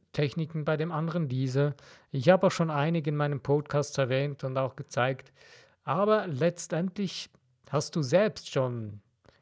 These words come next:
die einfachste Methode überhaupt kennengelernt als Kleinkind. Und ich habe auch diese Methode schon oft zigmal erklärt. Und ich bringe sie genau heute wieder.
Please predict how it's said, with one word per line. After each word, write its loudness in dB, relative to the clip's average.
die -2
einfachste 2
Methode 0
überhaupt -2
kennengelernt -4
als -6
Kleinkind. -8
Und -4
ich -6
habe 4
auch 0
diese -2
Methode -2
schon -8
oft 0
zigmal -4
erklärt. -6
Und -2
ich -4
bringe -4
sie -4
genau 2
heute -2
wieder. -10